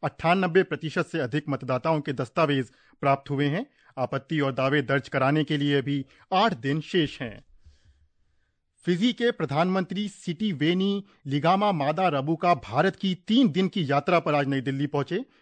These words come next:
शिक्षा और पूर्वोत्तर विकास राज्य मंत्री सुकांता मजमूदार ने हवाई अड्डे पर उनका स्वागत किया। श्री रबुका कल प्रधानमंत्री नरेंद्र मोदी के साथ बातचीत करेंगे।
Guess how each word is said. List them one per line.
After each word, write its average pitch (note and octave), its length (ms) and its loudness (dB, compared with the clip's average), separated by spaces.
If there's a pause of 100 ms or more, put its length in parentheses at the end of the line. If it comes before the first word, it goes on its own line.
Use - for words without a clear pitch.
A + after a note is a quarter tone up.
(160)
शिक्षा A#3+ 300 2
और F#3+ 180 4
पूर्वोत्तर F3 560 0
विकास C#3+ 400 4
राज्य D3 240 2
मंत्री D#3 360 -2
सुकांता E3+ 500 0
मजमूदार C#3 480 2
ने D#3+ 240 0 (320)
हवाई D#3+ 240 2
अड्डे D#3 220 2
पर D#3 160 2
उनका C#3+ 220 2
स्वागत C3+ 420 -2
किया। A2+ 320 -6 (240)
श्री C3 200 -4
रबुका D#3 460 2
कल D#3 220 2
प्रधानमंत्री C#3+ 600 -2
नरेंद्र B2+ 320 -4
मोदी B2+ 240 -6
के C#3 80 -8
साथ B2 180 -6
बातचीत A#2+ 420 -8
करेंगे। E3+ 480 0